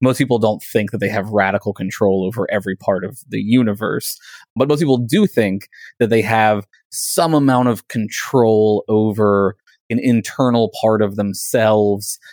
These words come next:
that is influenced by external factors, but is also independent of them enough in some radical kind of way that that little Atman person thingy in the, at the controls on the inside of them could, in theory,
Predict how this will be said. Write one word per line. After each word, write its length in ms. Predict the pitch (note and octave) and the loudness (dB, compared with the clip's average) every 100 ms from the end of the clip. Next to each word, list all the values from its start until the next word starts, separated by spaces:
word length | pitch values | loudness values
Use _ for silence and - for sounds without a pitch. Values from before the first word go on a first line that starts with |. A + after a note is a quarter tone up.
| _ | _
that 320 | A2 A2 G#2 | -4 0 2
is 200 | G#2 G#2 - | 2 0 -2
influenced 640 | E3 D3 C#3 C#3+ B2 A#2 - | 0 0 2 4 4 2 0
by 120 | A2 | -2
external 360 | G#2+ A#2+ A2 | 0 0 0
factors, 720 | G2+ G#2 G2 _ G#2 G2 F#2 - - - | 0 0 -2 _ 0 0 -2 -10 -20 -2
but 120 | A2 | 0
is 80 | G#2+ | 2
also 320 | A#2 - G#2+ | 0 0 -2
independent 760 | C3 A#2+ G#2+ - A2 G2+ G#2+ G#2 | 0 0 0 -4 -4 -2 -2 0
of 160 | G#2 G2+ | -2 0
them 120 | G2+ | -4
enough 340 | G2 F#2+ - | -2 -4 -4
in 80 | G#2 | -6
some 300 | - G#2 G2+ | -2 -2 -2
radical 460 | G#2 G#2 G2+ - G2+ | 0 2 0 -2 -6
kind 340 | - F#2+ F#2+ | -4 -4 -4
of 120 | G#2 | -4
way 420 | D#3+ F3+ C3 A2 G#2+ - - | 0 2 2 0 -4 -20 -2
that 140 | B2+ A#2+ | -2 0
that 220 | A#2 - | -2 0
little 640 | A#2+ A#2+ A2+ A2 G#2+ G2+ _ _ - | 2 4 4 4 4 0 _ _ -2
Atman 520 | A2+ - A2+ G#2+ G#2+ | -2 0 0 0 -2
person 520 | - A#2 G#2 A#2 G#2 | -2 -2 0 -2 -2
thingy 380 | G2 B2+ A#2 A2 | -2 -2 0 2
in 140 | G#2+ G2 | 0 -2
the, 100 | F#2+ | -4
at 120 | G#2+ | -4
the 60 | |
controls 540 | - G#2+ - A#2 A2 G#2+ | -6 -8 -2 0 2 0
on 120 | G#2+ | 0
the 120 | G#2+ | 0
inside 400 | G#2+ G#2 E3 E3 | -2 -2 0 0
of 120 | B2 | 0
them 200 | A#2 G#2+ G#2 | -2 -4 -4
could, 580 | - D3 C3 A#2 G#2+ - _ _ _ | 0 4 4 2 -2 -10 _ _ _
in 140 | B2 | -2
theory, 640 | A2+ B3 F#3 A2+ G#2+ G2+ | 0 0 2 2 0 0